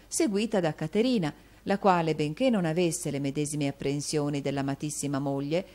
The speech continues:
era tuttavia un po' agitata. Spalancata in fretta la porta, si presentò alla vista il signor Mantalini, che, col colletto della camicia regolarmente piegato sulla nuca, affilava un coltello da tavola al cuoio del rasoio.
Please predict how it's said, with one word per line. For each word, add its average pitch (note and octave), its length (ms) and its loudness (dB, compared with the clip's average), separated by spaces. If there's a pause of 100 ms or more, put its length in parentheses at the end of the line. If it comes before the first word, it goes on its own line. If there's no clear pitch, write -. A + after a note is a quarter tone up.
era F3 360 2
tuttavia D#3+ 680 -4
un G3+ 180 0
po' C3 140 -4
agitata. C3 640 -6 (480)
Spalancata E3+ 600 0
in D#3+ 80 0
fretta F#3 280 -2
la D3+ 120 -2
porta, G#3+ 440 2 (220)
si - 200 -2
presentò G#3 480 2
alla G3 160 4
vista A3 360 0
il F3+ 100 0
signor F3+ 400 0
Mantalini, F3+ 640 0 (300)
che, E3+ 320 2
col E3 240 0
colletto D#3 400 0
della C#3+ 220 -2
camicia D3+ 480 -2
regolarmente D3 880 -2
piegato D3 520 -4
sulla F3+ 280 -2
nuca, G3+ 400 -2 (360)
affilava A3 640 2
un G#3 160 0
coltello F#3 480 2
da G#3 140 -2
tavola G3+ 580 -4
al A#3 180 -4
cuoio D#3+ 400 0
del F#3+ 200 0
rasoio. F3 540 -4